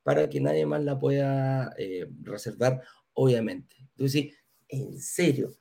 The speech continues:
¿Te podrías ir a partir a hacer el primer asado, levantar el primer terremoto con una unidad asignada a tu nombre?". Y si no, y si no, si no pasa eso, ah, ojo, si sucede, nosotros vamos a tomar esa plata, se la vamos a pasar a la inmobiliaria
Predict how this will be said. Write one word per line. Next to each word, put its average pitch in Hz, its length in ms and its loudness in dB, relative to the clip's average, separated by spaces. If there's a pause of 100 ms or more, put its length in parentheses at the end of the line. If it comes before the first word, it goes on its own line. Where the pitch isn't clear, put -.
(200)
¿Te 135 120 8
podrías 143 540 4
ir 185 220 0
a 151 80 0
partir 185 400 -2
a 156 40 2
hacer 147 280 0
el 143 160 0
primer 135 400 4
asado, 190 480 4 (180)
levantar 120 540 8
el 143 160 4
primer 151 380 4
terremoto 185 640 4 (260)
con 143 240 6
una 196 400 4
unidad 151 600 4
asignada 139 760 0
a 127 120 -4
tu 120 140 -4
nombre?". 92 420 -10
Y 294 180 2
si 320 200 6
no, 156 480 6 (720)
y 196 120 -6
si 240 160 -4
no, 160 300 0
si 135 140 -4
no 156 120 2
pasa 185 280 4
eso, 139 280 4
ah, 220 180 8
ojo, 131 320 6 (340)
si - 240 -6
sucede, 226 380 8
nosotros 190 360 0
vamos 185 200 6
a - 20 -4
tomar 123 200 2
esa 156 180 0
plata, 214 420 2 (200)
se - 160 -4
la 147 80 2
vamos 160 240 4
a 139 40 -4
pasar 131 280 -2
a 139 60 2
la 127 160 2
inmobiliaria 120 640 4